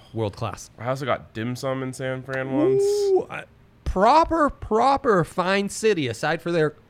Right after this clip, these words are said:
Speaker 1: their terrible teams.
Speaker 2: I just don't understand how you can live in a place where in
Speaker 1: Sixty-six and a half
Speaker 2: August
Speaker 1: in
Speaker 2: it's
Speaker 1: August.
Speaker 2: sixty-six degrees.
Speaker 1: No, and it was like this in July.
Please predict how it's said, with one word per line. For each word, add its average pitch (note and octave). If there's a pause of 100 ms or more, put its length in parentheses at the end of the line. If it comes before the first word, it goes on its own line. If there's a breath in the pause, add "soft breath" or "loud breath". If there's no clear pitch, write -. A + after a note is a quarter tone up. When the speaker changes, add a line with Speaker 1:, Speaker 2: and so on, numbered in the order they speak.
(160)
Speaker 1:
their C#3
terrible E3+
teams. D#3
Speaker 2:
I D#3
just G#3+
don't A#3+
understand F3+
how D#3
you D3+
can C#3+
live C3+
in C#3
a C3
place C3+
where B2
in A#2
Speaker 1:
Sixty-six F4
and D#4+
a D4
half C#4+
Speaker 2:
August D4
Speaker 1:
in C4
Speaker 2:
it's A#3+
Speaker 1:
August. G3
Speaker 2:
sixty-six F#3
degrees. A#2+
Speaker 1:
No, B3
and A3
it C4
was C4
like C#4
this C#4
in A#3
July. D3+